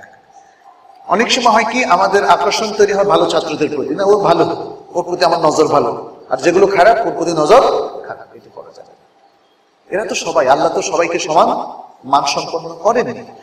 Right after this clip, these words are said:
অতএব দৃষ্টি সবার প্রতি সমান থাকতে হবে। তারপরে হলো বলিষ্ঠ সংকল্প, শিক্ষকের বলিষ্ঠ সংকল্প, ভবিষ্যৎ দ্রষ্টা। তিনি তার চোখে আগামীকাল কি হচ্ছে, হতে যাচ্ছে,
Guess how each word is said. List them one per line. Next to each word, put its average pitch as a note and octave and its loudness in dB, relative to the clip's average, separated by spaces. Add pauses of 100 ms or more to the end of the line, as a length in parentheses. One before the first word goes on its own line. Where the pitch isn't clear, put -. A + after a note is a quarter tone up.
(140)
অতএব - -2
দৃষ্টি F#3 -2
সবার D#3 0
প্রতি C#3 -8
সমান B2+ -2
থাকতে D#3 -2
হবে। A2 -6 (760)
তারপরে E3 6
হলো F#3 4 (260)
বলিষ্ঠ G3 0
সংকল্প, F3 -2 (720)
শিক্ষকের D#3+ -4
বলিষ্ঠ D#3+ 0
সংকল্প, E3 -2 (420)
ভবিষ্যৎ E3 -2
দ্রষ্টা। G#3 -2 (520)
তিনি F#3+ 2
তার E3+ 2
চোখে - 2 (240)
আগামীকাল A3+ 2
কি G#3+ -2
হচ্ছে, D3+ -2
হতে E3+ 0
যাচ্ছে, C#3 0